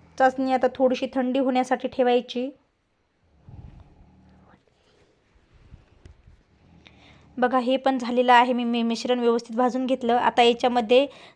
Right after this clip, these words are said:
चाचणी थंडी झाल्यानंतर याच्यामध्ये टाकून घ्यायची आणि गॅस लहानच ठेवायचा. लहान गॅसवरती याला मस्त असं मिक्स करून घ्यायचं. याला दोन मिनटं असंच मिक्स करून घ्यायचं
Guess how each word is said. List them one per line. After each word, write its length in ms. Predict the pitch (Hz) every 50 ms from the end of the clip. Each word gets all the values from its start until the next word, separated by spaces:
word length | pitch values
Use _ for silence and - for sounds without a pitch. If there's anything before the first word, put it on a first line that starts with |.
| _ -
चाचणी 300 | 254 247 254 277 277 269 269
थंडी 240 | 277 269 254 254 254
झाल्यानंतर 560 | 254 240 247 247 247 247 247 247 233 254 247
याच्यामध्ये 400 | 254 247 247 262 240 240 240 254
टाकून 300 | 254 240 240 - 254 254
घ्यायची 520 | 247 269 269 262 254 - 247 247 269 302 311 - - - - - _ -
आणि 540 | - 226 233 240 247 247 254 247 240 233 220 202
गॅस 240 | 254 254 262 - - -
लहानच 360 | 269 277 277 285 294 320 -
ठेवायचा. 360 | - 294 254 262 254 269 262
लहान 280 | 254 262 262 262 254 247
गॅसवरती 460 | 240 247 247 - 254 247 240 - 262
याला 300 | 254 247 247 269 285 311 - - - - - _ _ -
मस्त 280 | - 240 254 - - 269
असं 400 | 247 240 240 240 - - 302 311 320 - _ _ _ _ _ -
मिक्स 260 | 254 254 254 - 285
करून 320 | - - 262 262 262 269
घ्यायचं. 380 | 262 269 277 254 - - - - - _ _ _ - - _ _ _ -
याला 200 | 226 247 262 277
दोन 340 | 262 226 254 254 254 262 262
मिनटं 380 | 254 254 254 254 247 233 269 254
असंच 320 | 254 247 - 285 233 -
मिक्स 260 | 269 262 254 - -
करून 300 | 262 - 254 247 254 262
घ्यायचं 480 | 247 247 269 262 254 - - 254 269